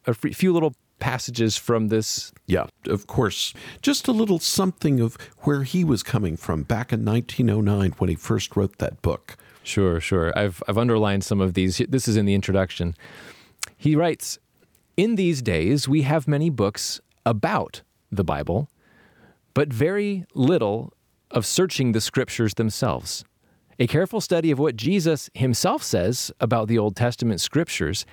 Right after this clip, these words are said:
Speaker 1: asking for the light of the Holy Spirit upon the pages would well repay the Bible student." And we flip forward to, to the next bit here. He says,
Speaker 2: Mm-hmm.
Speaker 1: "Truly the key, not only of life and death, but the key to the Scriptures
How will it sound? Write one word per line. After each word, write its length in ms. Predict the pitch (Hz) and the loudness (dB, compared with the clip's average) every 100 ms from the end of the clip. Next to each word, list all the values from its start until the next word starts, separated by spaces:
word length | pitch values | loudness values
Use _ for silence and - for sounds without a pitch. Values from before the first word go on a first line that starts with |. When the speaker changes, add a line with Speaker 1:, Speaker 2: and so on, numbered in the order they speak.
| - - - | -20 -20 -8
Speaker 1:
asking 420 | - 151 180 185 175 | -2 -2 0 0 0
for 180 | - | 0
the 100 | 135 | 0
light 240 | 123 120 160 | 2 2 -2
of 80 | 139 | -4
the 80 | |
Holy 260 | 110 135 151 | -2 2 2
Spirit 400 | 143 - 127 117 | 0 0 2 2
upon 340 | 113 - 120 | 0 -2 0
the 60 | 120 | 0
pages 480 | - 120 101 107 101 | 0 0 2 0 2
would 180 | 117 107 | 2 4
well 280 | 117 165 | 2 2
repay 640 | 151 156 156 151 143 101 101 - - | 2 0 0 0 2 2 -2 -8 -6
the 80 | - | -2
Bible 340 | 117 135 107 95 | 0 0 0 -4
student." 500 | - 76 71 - - _ - - - - | -6 -6 -6 -8 -14 _ -20 -20 -20 -10
And 140 | - 92 | 0 2
we 160 | 95 78 | 2 0
flip 200 | - 113 | -4 -4
forward 400 | - 113 104 85 | 0 0 2 0
to, 280 | - 90 87 | 0 0 0
to 160 | - 92 | -2 -2
the 120 | 95 | 2
next 280 | 107 117 - | 0 -2 -4
bit 240 | - - | -4 -2
here. 320 | - 85 78 - _ - - | -4 -6 -6 -14 _ -20 -6
He 120 | - | -4
says, 600 | 104 - 135 101 92 - | 0 0 2 0 -2 -8
Speaker 2:
Mm-hmm. 100 | 98 113 | -8 -6
Speaker 1:
"Truly 680 | - - 139 190 247 196 170 | -6 -2 0 2 2 2 2
the 180 | 120 123 | 0 -4
key, 480 | - 101 65 82 - _ _ _ _ - | -4 -6 -6 -10 -20 _ _ _ _ -2
not 300 | 127 160 208 | 0 2 0
only 300 | 180 190 202 | 0 2 2
of 120 | 143 101 | 2 2
life 360 | 110 131 170 | 0 0 -2
and 200 | 185 156 | -2 -2
death, 420 | 107 120 95 - - | 0 0 0 -4 -4
but 240 | 123 139 | -2 -2
the 80 | 135 | -4
key 300 | - - 202 | -4 0 2
to 80 | 185 | 2
the 120 | 170 | 0
Scriptures 800 | - - 214 - 131 127 139 - | -2 0 -2 -2 -2 0 0 -6